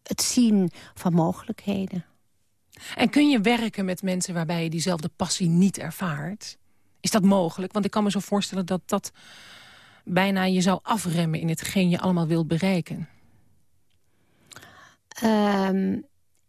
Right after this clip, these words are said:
Speaker 1: ik denk dat het heel erg goed is om in een team of in een werkomgeving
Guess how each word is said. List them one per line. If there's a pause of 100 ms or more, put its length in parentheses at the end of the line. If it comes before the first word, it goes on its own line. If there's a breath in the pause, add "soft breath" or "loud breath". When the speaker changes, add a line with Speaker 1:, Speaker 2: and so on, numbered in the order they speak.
Speaker 1:
ik
denk
dat
het (260)
heel
erg
goed
is
om
in
een
team (160)
of
in
een
werkomgeving